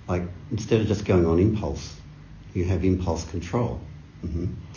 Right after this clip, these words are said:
So a lot, a lot of wisdom, a lot of discernment in action in our life <coughs> does mean saying no to something. Mm-hmm. And then something else comes forward, which is wiser. That's how we deal with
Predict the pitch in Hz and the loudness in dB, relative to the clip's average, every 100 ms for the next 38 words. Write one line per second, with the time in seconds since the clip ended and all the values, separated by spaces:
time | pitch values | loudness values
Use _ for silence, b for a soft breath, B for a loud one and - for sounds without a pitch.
0 | B B - - 113 127 113 110 113 156 | B B -8 2 6 6 6 6 4 4
1 | 156 - 104 123 - 90 76 73 73 - | 2 0 6 6 6 0 0 2 -2 -2
2 | 104 107 110 98 95 - 101 98 92 76 | 0 2 2 2 -2 0 6 8 8 6
3 | 76 92 85 90 - - - - - - | 2 2 0 0 -2 -2 -4 -4 -4 -8
4 | B B B B B B - 90 87 87 | B B B B B B 2 4 6 4
5 | 87 82 - - 175 175 143 - 143 117 | 2 0 -4 6 8 8 4 4 6 6
6 | 104 - - - - - - - - - | 4 0 -8 -14 -18 -18 -18 -16 -16 -16
7 | B B B B - - 107 95 92 123 | B B B B -14 4 8 10 8 6
8 | - - - - - - - - - - | 4 0 -2 -2 -2 -4 -4 -6 -6 -10
9 | - - 98 85 85 - - - - - | -8 -2 0 0 -2 -4 -10 -12 -12 -12
10 | - - 95 95 95 113 - 98 104 - | -14 -2 4 4 4 2 4 6 6 2
11 | - 92 85 - 87 80 76 87 - - | 0 0 0 -2 -2 0 -2 -4 -4 -6
12 | - 92 95 95 78 78 - - - - | -2 2 2 2 0 -6 -8 -14 -16 -18
13 | - - - 101 120 113 104 104 101 87 | -18 -12 -4 0 4 4 4 4 4 4
14 | 87 | 0